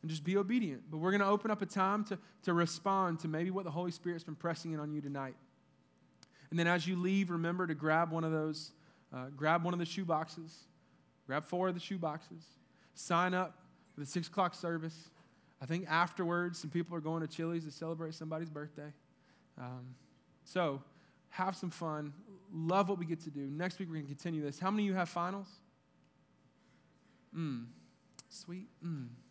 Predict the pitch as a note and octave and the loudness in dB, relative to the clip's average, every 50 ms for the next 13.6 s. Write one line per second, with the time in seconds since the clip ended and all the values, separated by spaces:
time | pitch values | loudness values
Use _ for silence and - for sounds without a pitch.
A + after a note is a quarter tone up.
0 | _ _ - - D3 - - - B2 B2+ C#3 E3 F#3+ G3 G3 G3+ G3 F3+ C#3 B2 | _ _ -18 -16 -16 -14 -12 -10 -10 -6 -4 -2 0 0 0 0 -2 -4 -6 -8
1 | - - - F#3+ G3 G3+ G#3 G#3+ G#3+ A3+ A#3 A3 - - - - - - - - | -8 -6 -2 0 2 2 2 0 0 -2 -4 -6 -10 -12 -20 -20 -20 -20 -20 -20
2 | - - - - - A#2+ A#2+ A#2 - - - F#3 F#3 F#3+ G3 G3+ G3+ G3+ G3+ E3+ | -20 -20 -16 -10 -8 -8 -6 -6 -6 -4 0 2 4 4 4 4 2 2 2 0
3 | C#3+ B2+ B2 A#2+ A#2+ B2+ C3+ C#3+ D#3+ F#3+ G#3 F#3+ - - G3+ G3 G#3 G#3 F#3+ E3 | 0 -2 -2 -2 -2 -2 0 2 2 2 2 0 -2 0 2 4 4 4 4 2
4 | C3+ B2+ B2 B2+ C#3 D3+ E3 E3 E3+ E3+ F3 E3+ F3 F#3 E3 D3+ C#3 B2+ C3 B2+ | 0 0 0 0 2 2 2 4 2 0 0 -2 -2 -2 0 0 0 0 -2 -4
5 | B2+ B2 A#2+ B2 D3+ - E3+ E3 E3 D#3+ D#3 D3 C#3 C3+ C3 - A#3 A#3+ A3 A3 | -6 -6 -6 -8 -6 0 2 4 4 4 4 2 0 -2 2 6 6 8 6 6
6 | - - E3 - G#3 G#3+ G3 F#3+ A3+ A#3+ - - - - - - - - - - | 4 -4 -4 0 4 6 6 6 6 4 0 -12 -18 -20 -20 -20 -20 -20 -20 -20
7 | - - - G#3 G#3+ F#3+ - - G#3+ F#3+ F#3+ F#3+ G3 G3+ G3+ - - - - - | -20 -6 0 2 2 2 2 4 4 4 4 4 2 0 -2 -6 -12 -20 -16 -6
8 | - F#3 F#3 G#3 G3+ G3+ G#3 G#3 G3+ G3+ - G3+ G3 G3 G3 F#3+ - - - - | 0 4 6 6 6 8 8 6 6 6 4 4 4 4 4 2 -2 -6 -8 -10
9 | - _ _ _ - - - - - D#3+ E3+ E3+ F3+ E3 - - G3+ E3+ F#3+ F#3 | -14 _ _ _ -20 -20 -18 -8 -2 0 2 2 2 0 0 0 2 4 4 2
10 | F3+ - F#3+ F#3+ F3 - F#3+ E3 E3 F3+ F3+ E3 - F3+ D#3+ - D3+ C3+ - F3 | 2 2 0 -2 0 -2 -2 0 2 2 2 2 0 -6 -10 -12 -8 -4 -2 0
11 | F3 F3 E3+ D3+ - - - F3+ F3 E3+ E3 D#3 D3+ - - - - - - _ | 0 0 -2 -4 -4 -4 -4 -2 0 0 0 -2 -4 -8 -12 -20 -20 -20 -20 _
12 | _ - - - - _ _ - D3 D3 D3 D#3 D#3+ D#3+ D#3+ D#3 D3+ C#3+ C#3+ D#3 | _ -20 -20 -20 -20 _ _ -10 -6 -4 -2 -2 0 0 2 2 0 0 0 0
13 | D#3 D3+ D#3 D#3 D#3 D#3 - C#3+ C#3 B2+ B2 B2 | 0 0 0 0 -2 -2 -6 -8 -8 -8 -8 -10